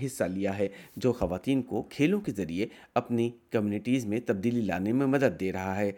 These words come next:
اسپورٹس لیڈرشپ انیشیٹو کے نام سے شروع کیے جانے والے اس پروگرام کا مقصد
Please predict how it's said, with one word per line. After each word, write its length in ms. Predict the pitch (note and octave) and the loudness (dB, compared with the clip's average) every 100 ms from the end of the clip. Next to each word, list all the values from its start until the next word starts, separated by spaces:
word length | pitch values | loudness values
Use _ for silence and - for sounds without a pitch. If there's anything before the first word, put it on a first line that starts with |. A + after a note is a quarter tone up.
| - - - - | -10 -20 -8 -6
اسپورٹس 540 | - - E3+ F3 - | 0 6 6 6 2
لیڈرشپ 500 | D#3 D#3 D#3+ F3+ F3 | 4 6 6 4 2
انیشیٹو 520 | D3 C#3+ C#3+ D3 C#3+ D#3+ - | 4 4 4 2 2 0 2
کے 80 | |
نام 220 | C#3+ C#3 D3 | 4 4 2
سے 120 | D3 | -2
شروع 240 | - C#3 | -4 -4
کیے 220 | C3+ C#3 | 0 2
جانے 220 | B2+ C3 C3 | 4 4 4
والے 260 | C3 F3 | 4 2
اس 120 | E3 | 0
پروگرام 340 | - G#2+ C3 C#3 | 0 2 2 0
کا 120 | F#2+ | -2
مقصد 460 | G2+ G#2+ - F#3 | -2 -2 2 2